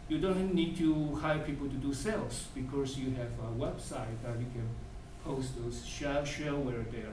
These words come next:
Someone is running the software, uh, uh, uh, a website there, right? So it's m-, becomes much cheaper, even you want to form a company.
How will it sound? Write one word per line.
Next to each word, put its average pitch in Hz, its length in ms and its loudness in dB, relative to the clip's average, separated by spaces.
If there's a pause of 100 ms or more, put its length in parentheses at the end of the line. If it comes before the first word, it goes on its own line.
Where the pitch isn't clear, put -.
Someone 127 420 -2 (160)
is - 80 -6 (340)
running 120 300 0 (100)
the - 160 -6
software, - 360 -8 (140)
uh, - 1500 -2
uh, - 0 -
uh, - 540 -4
a 117 40 0
website 127 500 -2
there, 113 160 -8 (340)
right? 123 100 -4 (760)
So 175 220 4
it's 190 180 6
m-, 175 240 0 (280)
becomes 214 400 0
much 190 320 0
cheaper, - 400 -2 (600)
even 170 480 4
you 156 80 0
want 156 240 0
to 139 160 0 (300)
form 139 340 -2 (100)
a 139 80 -4
company. 151 280 -2